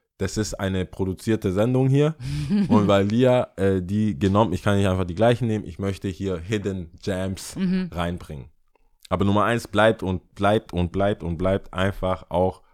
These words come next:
Speaker 1: ich sag mal Hot Sauce,
Speaker 2: Mhm.
Speaker 1: weil es gibt einfach verschiedene Anlässe und verschiedene, wenn's nicht scharf ist, ist es nicht genug. Es ist nicht, weißt du, es ist nicht, wenn's
Speaker 2: So krass,
Speaker 1: ich
Speaker 2: gell?
Speaker 1: check das
Speaker 2: Mhm.
Speaker 1: nicht. Ich hab auch diverse
Speaker 2: So
Speaker 1: Vorurteile
Speaker 2: geil.
Speaker 1: gegen Menschen.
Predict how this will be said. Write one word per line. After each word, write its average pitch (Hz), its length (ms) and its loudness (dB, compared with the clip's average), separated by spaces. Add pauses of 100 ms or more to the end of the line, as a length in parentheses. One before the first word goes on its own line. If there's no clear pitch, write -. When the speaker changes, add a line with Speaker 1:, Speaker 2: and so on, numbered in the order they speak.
(200)
Speaker 1:
ich 107 140 -8
sag 123 160 4
mal 98 200 -2
Hot 233 200 4
Sauce, 135 320 4
Speaker 2:
Mhm. 147 340 -8
Speaker 1:
weil 101 160 0
es - 220 -10
gibt - 200 -10
einfach 104 320 0
verschiedene 107 600 -2
Anlässe 107 560 -2
und 92 160 -4
verschiedene, 98 720 -2 (760)
wenn's 131 300 2
nicht 127 200 2
scharf 165 380 -2
ist, - 260 -8 (540)
ist - 240 -2
es 120 180 0
nicht 120 320 0 (380)
genug. 120 480 2 (240)
Es 110 160 0
ist 135 180 0
nicht, 135 180 4
weißt 147 260 6
du, 135 40 0
es 135 140 4
ist 165 160 2
nicht, 196 280 4 (380)
wenn's 151 400 0
Speaker 2:
So 202 160 -4
krass, 180 320 -6
Speaker 1:
ich - 100 4
Speaker 2:
gell? 185 100 2
Speaker 1:
check 190 360 2
das - 220 2
Speaker 2:
Mhm. 269 760 8
Speaker 1:
nicht. 131 140 8
Ich 147 80 -2
hab 175 140 4
auch - 320 2
diverse 135 460 6
Speaker 2:
So 120 40 6
Speaker 1:
Vorurteile 156 720 2
Speaker 2:
geil. 160 140 -4
Speaker 1:
gegen 113 340 -2
Menschen. 156 520 -2